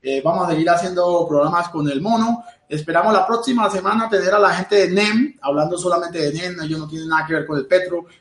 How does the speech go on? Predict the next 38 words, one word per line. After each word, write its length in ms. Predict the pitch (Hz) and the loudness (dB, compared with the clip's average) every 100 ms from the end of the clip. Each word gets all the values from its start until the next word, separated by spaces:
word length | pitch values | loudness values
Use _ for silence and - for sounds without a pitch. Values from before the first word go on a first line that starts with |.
| - | -6
ellos 220 | 147 156 | -2 0
son 140 | 156 | 0
una 140 | 156 151 | 0 0
blockchain 400 | 131 - 156 151 | 0 -2 -2 0
que 180 | 156 151 | 2 2
usted 460 | 143 - 156 156 | 2 0 -2 -2
puede 180 | - 160 | -2 2
utilizar 400 | 156 147 131 147 | 2 2 2 2
en 160 | 151 165 | 2 4
todo, 340 | 202 185 180 | 4 4 2
entonces 400 | - - - 226 | -4 -20 -2 4
los 80 | 208 | 4
vamos 240 | 208 240 226 | 4 4 4
a 20 | |
tener 160 | 202 | 4
aquí 280 | 214 226 240 | 4 4 2
como 140 | 240 214 | 2 0
invitados 560 | 185 165 - 220 220 | 0 2 4 6 6
especiales 600 | 196 175 165 196 214 202 | 2 -4 0 2 2 2
en 140 | 196 175 | 0 2
Hablando 380 | 151 165 196 202 | 0 0 2 2
de 80 | |
Blockchain 360 | 180 180 196 196 | 2 2 0 0
Cripto, 500 | 233 226 - 277 - - _ | -2 -4 -2 -2 -2 -14 _
y 180 | - 285 | 0 4
vamos 240 | 226 220 | 4 6
a 60 | 196 | 4
seguir 160 | 175 185 | 4 4
haciéndolo 400 | 190 190 196 160 | 4 4 4 4
YouTube 340 | 147 160 147 | 2 0 -2
con 160 | 165 156 | -2 -2
el 100 | 143 | -2
mono. 260 | 135 117 | -4 -6
Síganos 340 | 160 233 247 214 | -2 2 2 4
en 60 | |
las 100 | 185 | 2
redes 160 | 196 220 | 2 2
sociales, 640 | 196 226 247 254 254 254 | 0 2 2 4 0 -2